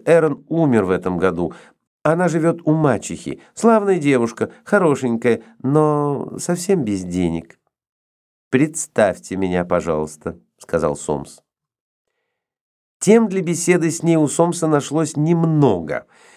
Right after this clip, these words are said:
Да и это немногое не помогло ей разговориться.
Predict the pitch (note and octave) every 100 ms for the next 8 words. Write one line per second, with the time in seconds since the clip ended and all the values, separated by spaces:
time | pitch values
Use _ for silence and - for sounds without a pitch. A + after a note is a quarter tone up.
0 | _ - B2+ F#3+ G3 - D3 - F#3 F3+
1 | E3+ D#3+ E3 D#3+ F3+ A3+ F#3 G3+ G3+ G3
2 | G3 F#3+ F#3+ G3 E3 F3 G3 F3 F3+ F3
3 | E3 F#3 F3+ E3+ B2+ - - G#2